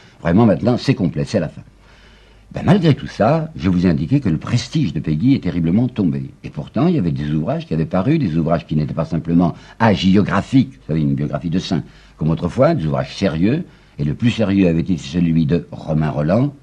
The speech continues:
qui avait bien connu Peggy, en deux volumes, publié juste à la fin de la guerre en dix-neuf cent quarante-quatre. Il serait injuste d'oublier l'ouvrage de monsieur Bernard Guyon, qui était là, je crois, à ce moment-là, doyen de la faculté des lettres de, d'Aix-en-Provence, oui, c'est ça,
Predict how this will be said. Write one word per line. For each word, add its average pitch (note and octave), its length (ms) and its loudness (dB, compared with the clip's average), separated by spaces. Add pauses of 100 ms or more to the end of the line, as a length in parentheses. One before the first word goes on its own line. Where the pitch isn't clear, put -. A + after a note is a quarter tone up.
(460)
qui - 60 -10
avait A#1 120 -6
bien F#2 140 0
connu D#2 220 -2
Peggy, C#2+ 420 0 (360)
en B1 120 -8
deux A#2+ 160 4
volumes, G2+ 480 2 (260)
publié F2 280 2
juste C3 220 0
à G#2 40 2
la F2+ 80 2
fin E2+ 120 -2
de E2 40 2
la D2+ 100 0
guerre G#2 160 2
en G2 40 2
dix-neuf F2 200 2
cent A2+ 80 -2
quarante-quatre. D#2+ 640 -4 (480)
Il - 60 -14
serait - 240 -2
injuste F2+ 420 4
d'oublier E2 560 2
l'ouvrage D#2+ 420 0
de D2 80 -4
monsieur D2+ 240 0
Bernard D2 380 0
Guyon, F#2 320 4
qui D3 100 -6
était D#2+ 160 -4
là, D2+ 140 0
je - 40 -18
crois, D#2+ 160 -2
à D2 40 -2
ce D#2 100 -6
moment-là, D#2+ 340 0 (720)
doyen F#2+ 400 2
de A2+ 60 4
la G#2 60 0
faculté E2 440 -2
des E2 140 2
lettres F2 380 2
de, D2+ 360 0 (920)
d'Aix-en-Provence, F#2 760 -2
oui, F#2+ 100 2
c'est - 160 -10
ça, A#2 180 -6